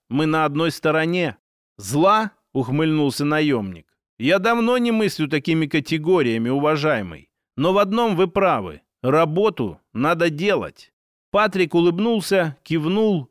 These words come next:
и поправил черные солнцезащитные очки. Километров через пятьдесят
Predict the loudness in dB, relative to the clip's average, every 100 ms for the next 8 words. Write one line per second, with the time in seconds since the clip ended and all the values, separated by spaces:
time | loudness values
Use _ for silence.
0 | -6 -4 -2 0 2 2 2 0 0 2
1 | 2 0 0 -2 -6 -8 -2 0 0 -2
2 | 0 -2 -2 -4 -4 -2 -2 -2 -2 -6
3 | -6 -10 -12 -18 -18 _ _ _ _ 0
4 | 2 2 2 2 0 2 0 0 -2 -4
5 | -2 -2 -2 0 0 0 -4 -18